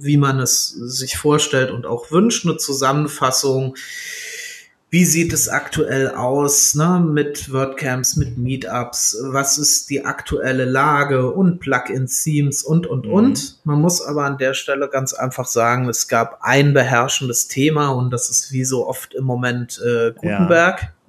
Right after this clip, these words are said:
Speaker 1: Ähm, da gab es also viele Aussichten darauf und, ähm, auch ein durchaus ambitioniertes Datum. Also,
Speaker 2: Ist
Speaker 1: ähm, Matt sagte da ganz klar, ähm, April zwanzig achtzehn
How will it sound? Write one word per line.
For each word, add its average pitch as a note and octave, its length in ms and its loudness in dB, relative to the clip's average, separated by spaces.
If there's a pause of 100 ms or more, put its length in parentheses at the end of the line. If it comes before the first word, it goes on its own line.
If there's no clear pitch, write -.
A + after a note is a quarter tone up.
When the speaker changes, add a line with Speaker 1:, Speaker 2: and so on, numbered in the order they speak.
(1040)
Speaker 1:
Ähm, A#2 560 0 (680)
da B2 240 2
gab C3 340 -2
es - 160 -2
also C3 400 0
viele D3+ 960 2
Aussichten E3+ 880 0
darauf D3 840 0
und, C3+ 580 -4
ähm, B2 680 -2 (720)
auch F3 220 4
ein F3 160 4
durchaus E3 480 4
ambitioniertes C#3+ 960 -2
Datum. F3 800 4
Also, C3 320 -2
Speaker 2:
Ist B2 140 0
Speaker 1:
ähm, A#2+ 920 -4
Matt C3+ 360 0
sagte B2+ 480 -4
da B2+ 220 0
ganz B2+ 360 -2
klar, A#2 600 0
ähm, A2+ 280 -2
April D#3 800 2
zwanzig - 680 -4
achtzehn D#3+ 1000 2